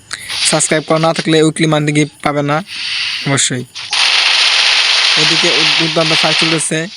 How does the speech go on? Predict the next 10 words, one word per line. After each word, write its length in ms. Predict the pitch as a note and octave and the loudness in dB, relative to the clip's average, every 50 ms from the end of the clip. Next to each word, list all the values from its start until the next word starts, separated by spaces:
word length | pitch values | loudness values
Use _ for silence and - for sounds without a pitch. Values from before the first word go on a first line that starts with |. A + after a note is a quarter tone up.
| - - - - - - - - - - - - - - - - - - - - - - - - - - - | -14 -14 -14 -12 -12 -12 -12 -14 -20 -20 -18 -14 -12 -12 -10 -10 -10 -10 -10 -12 -14 -16 -18 -20 -10 -2 -2
রাফিন 380 | D3+ D3+ - - D#3+ D#3 D#3 | -2 0 0 -2 -4 -4 -2
খান্দা 340 | - - D#3+ D#3 D#3 D#3 D3+ | -2 -2 -2 0 0 0 2
ভাই, 280 | D3 D3 D3 D#3+ E3 A3+ - - - - - - - - - - - - - - - - - - - - - - - - - - - - | 2 2 0 0 -4 -8 -12 -14 -16 -16 -16 -14 -12 -10 -10 -8 -8 -10 -10 -12 -14 -16 -18 -20 -20 -20 -20 -20 -20 -20 -20 -20 -10 -4
সে 200 | - - - D#3+ D3+ D3 - | -2 0 0 0 0 0 0
কি 60 | E3 | 0
নিতে 420 | D#3+ D#3+ D3+ D3+ D#3+ D#3+ - - E3 | 0 0 0 0 0 0 0 0 0
পারবে? 240 | E3+ E3 E3 D#3+ D3 C#3 - - - C#3+ - - - - - - - - - - - - - - - - - - - - - - - - - - _ - - - - - - - - - - - - - - - - - - - - | 0 0 2 0 0 0 0 0 0 0 0 0 0 0 0 2 2 2 0 0 0 -2 -4 -4 -8 -12 -16 -14 -14 -14 -12 -12 -12 -12 -12 -16 _ -18 -16 -14 -14 -12 -12 -10 -10 -10 -10 -10 -12 -12 -14 -18 -20 -20 -20 -4 -2
অসাধারণ, 600 | D#3+ D#3 D3 E3 D#3 D3+ D#3 D#3 D#3 D#3 D#3 D#3 | -2 0 0 0 0 0 2 2 2 2 0 0
অসাধারণ, 480 | D#3 E3 E3 D#3 D#3+ D#3+ D#3+ D#3+ D#3+ E3+ | 0 0 0 0 0 2 0 0 0 0
অসাধারণ। 800 | F3 - F3 D#3+ D#3+ D#3+ D#3+ D#3 D3+ D3 C#3+ C#3 C3+ C3+ C3 | 0 -2 -2 -2 -2 0 0 0 0 0 -2 -2 -4 -6 -6